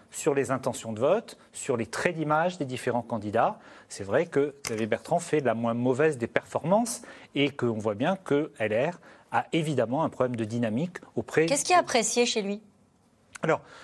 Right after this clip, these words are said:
Speaker 1: il a, euh, la capacité, euh, à incarner les valeurs de la droite. Il apparaît première, premier sur cette,
Speaker 2: Mm.
Speaker 1: euh, dimension, chez les électeurs de droite comme chez les sympathisants, euh, L R.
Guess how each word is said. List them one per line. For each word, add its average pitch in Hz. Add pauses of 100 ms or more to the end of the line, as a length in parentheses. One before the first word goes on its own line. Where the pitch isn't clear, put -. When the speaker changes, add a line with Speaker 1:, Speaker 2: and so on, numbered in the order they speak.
(160)
Speaker 1:
il 165
a, 202
euh, 143
la 180
capacité, 208
euh, 180
à 170
incarner 202
les 214
valeurs 185
de 185
la 180
droite. 180
Il 170
apparaît 151
première, 190 (160)
premier 190
sur 180
cette, 180
Speaker 2:
Mm. 139 (140)
Speaker 1:
euh, 123
dimension, 131
chez -
les 143
électeurs 143
de 131
droite 139
comme 175
chez 143
les 131
sympathisants, 120
euh, 107
L 113
R. 196